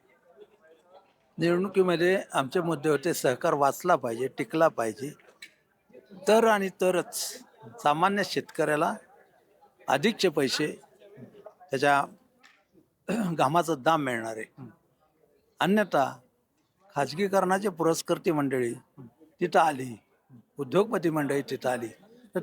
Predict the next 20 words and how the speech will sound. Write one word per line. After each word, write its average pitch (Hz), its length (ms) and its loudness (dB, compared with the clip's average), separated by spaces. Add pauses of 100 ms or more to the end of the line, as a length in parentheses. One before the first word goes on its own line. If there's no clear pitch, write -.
त्यांना 170 280 4
माझ्या 185 360 4
गोरगरीब 165 540 0
सामान्य 156 520 2
शेतकऱ्याच्या 156 760 -2 (1080)
प्रपंचाची 160 680 0
काळजी, 135 520 0 (640)
ऊसाच्या 180 380 2
भावाची 151 440 0
काळजी 139 380 0
असत 151 360 -4
नाही 127 360 0 (880)
आणि 143 140 -4 (180)
ते 202 80 6
आपण 180 260 0
पाठीमागं 147 520 -2
पाहिलेले 165 480 0
आहे. - 380 -12 (320)
त्याच्यामुळं 151 600 2 (340)
निश्चितपणे 139 880 -2